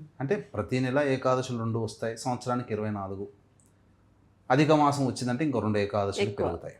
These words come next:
Speaker 2: మ్మ్.
Speaker 1: అయితే ప్రతి ఏకాదశికి ఒక పవిత్రత,
Speaker 2: మ్మ్.
Speaker 1: ఒక పుణ్యప్రదము అనేటువంటిది ఉందమ్మా.
Speaker 2: ఉంటుంది.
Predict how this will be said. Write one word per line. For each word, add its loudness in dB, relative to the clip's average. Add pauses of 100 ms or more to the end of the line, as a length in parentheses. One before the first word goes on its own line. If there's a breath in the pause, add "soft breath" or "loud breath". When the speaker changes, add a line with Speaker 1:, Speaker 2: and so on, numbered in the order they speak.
(120)
Speaker 2:
మ్మ్. -12 (680)
Speaker 1:
అయితే 4 (1120)
ప్రతి 4
ఏకాదశికి 2 (400)
ఒక -4
పవిత్రత, -2
Speaker 2:
మ్మ్. -6
Speaker 1:
ఒక 2 (400)
పుణ్యప్రదము 0
అనేటువంటిది -2
ఉందమ్మా. -6
Speaker 2:
ఉంటుంది. -14